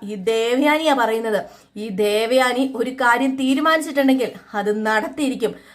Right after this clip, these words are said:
അതിനൊന്നാമത്തെ ഉദാഹരണമാണ് ഈ, ഈ പറയുന്ന ശബരിമലയ്ക്ക് പോക്ക് തന്നെ. ഹ,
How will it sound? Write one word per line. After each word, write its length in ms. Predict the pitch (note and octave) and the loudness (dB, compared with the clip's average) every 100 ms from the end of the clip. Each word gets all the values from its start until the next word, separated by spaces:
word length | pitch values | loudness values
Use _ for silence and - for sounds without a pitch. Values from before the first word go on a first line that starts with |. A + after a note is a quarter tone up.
| - | -8
അതിനൊന്നാമത്തെ 840 | F#3+ G3 G#3+ G#3 G#3 A3 A3+ A3+ A#3+ | -4 0 2 2 0 4 4 4 -2
ഉദാഹരണമാണ് 800 | A#3 A3 A3+ B3+ B3+ A#3 A3 - - _ | 0 4 4 2 0 2 0 -2 -10 _
ഈ, 240 | G#3 G#3+ - _ _ - | -12 -12 -14 _ _ -4
ഈ 280 | C4+ D4 - | -2 -2 0
പറയുന്ന 460 | A#3 G#3+ A3+ A3+ B3 C4 | 2 2 0 -2 -2 -2
ശബരിമലയ്ക്ക് 560 | A#3+ A3+ C4+ D4+ C#4 C4 | 0 2 2 2 2 0
പോക്ക് 360 | G#3 G#3+ C4 | 0 0 0
തന്നെ. 200 | G3 D#3 - | -2 -6 -16
ഹ, 40 | _ | _